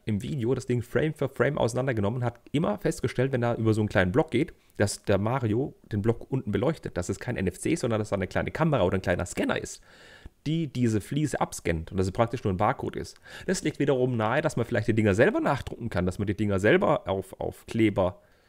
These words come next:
äh, Klebefolien drucken kann, um das Ding selber zu basteln. Bin mal gespannt. Auf jeden Fall, Henry sagt, das wäre wahrscheinlich keine N-F-C-Technik, sondern eine Kamera.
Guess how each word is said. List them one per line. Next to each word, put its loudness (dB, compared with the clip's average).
äh, -2
Klebefolien 0
drucken -4
kann, -4
um -2
das -8
Ding -4
selber 0
zu -8
basteln. -8
Bin -4
mal 0
gespannt. -6
Auf -10
jeden -2
Fall, 0
Henry 0
sagt, -2
das -8
wäre 0
wahrscheinlich -4
keine 0
N-F-C-Technik, -6
sondern -2
eine -4
Kamera. -2